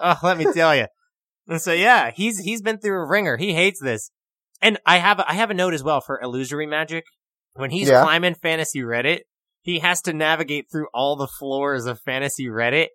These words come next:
Speaker 1: by disguising himself as one of them and then, like, slipping past them or, like,
Speaker 2: Yeah.
Speaker 1: tricking them. Like, um, I'm trying to think of what's a good Reddit post to Fantasy Reddit.
Speaker 2: I got it. I got, I got it.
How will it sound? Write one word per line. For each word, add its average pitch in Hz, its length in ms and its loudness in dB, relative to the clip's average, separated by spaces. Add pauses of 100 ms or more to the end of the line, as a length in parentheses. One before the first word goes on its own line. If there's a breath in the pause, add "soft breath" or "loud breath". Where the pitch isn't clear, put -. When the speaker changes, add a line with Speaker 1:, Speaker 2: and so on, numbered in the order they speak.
(320)
Speaker 1:
by 151 140 2
disguising 143 580 -2
himself 147 380 -2
as 131 160 -4
one 127 200 -4
of 113 180 -6
them 123 420 -4
and 127 200 -6
then, 127 140 -2
like, 117 300 -4 (280)
slipping 147 460 -4
past 139 440 2
them 113 240 -2
or, 113 80 4
like, 202 140 6
Speaker 2:
Yeah. 143 160 8
Speaker 1:
tricking 147 440 4
them. 113 180 0
Like, 110 240 0 (460)
um, 113 80 -12
I'm 107 380 -6
trying 131 180 -2
to - 40 -10
think 135 180 -2
of 107 140 -4
what's 120 180 -4
a 120 60 -4 (160)
good 135 160 2
Reddit 113 340 0 (120)
post 104 300 -2
to 104 120 -10
Fantasy 107 420 -2
Reddit. 95 340 -6 (500)
Speaker 2:
I - 20 -12
got 127 200 4
it. 120 100 -8
I 135 100 6
got, 127 180 2
I 135 40 4
got 123 220 4
it. 120 100 -4